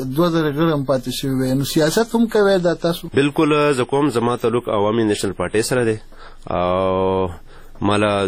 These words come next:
Speaker 2: تقریبا د یو ځل د، آه، قومي اسمبلۍ ټکټ هم میلاو شوی دی.
Speaker 1: مهم.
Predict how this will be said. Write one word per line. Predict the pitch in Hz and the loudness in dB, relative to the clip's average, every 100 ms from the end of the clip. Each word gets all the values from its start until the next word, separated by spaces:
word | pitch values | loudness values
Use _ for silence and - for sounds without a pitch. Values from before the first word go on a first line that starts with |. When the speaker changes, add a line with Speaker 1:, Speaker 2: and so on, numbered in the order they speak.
| 87 | -2
Speaker 2:
تقریبا | 95 101 95 104 | -2 -2 0 0
د | 95 92 92 90 101 | 0 2 2 2 2
یو | 107 | 2
ځل | 101 95 82 | 0 -2 -2
د، | 95 92 92 92 85 - - | 0 2 2 0 -2 -4 -4
آه، | 87 87 90 90 87 - | -2 0 0 0 -2 0
قومي | 104 120 | 2 2
اسمبلۍ | 110 104 98 | 2 0 0
ټکټ | 98 95 127 | -2 -2 -2
هم | 123 | 0
میلاو | 113 107 | 0 0
شوی | - 95 90 | 0 0 0
دی. | 90 - - | -4 -12 -12
Speaker 1:
مهم. | 143 135 | -10 -8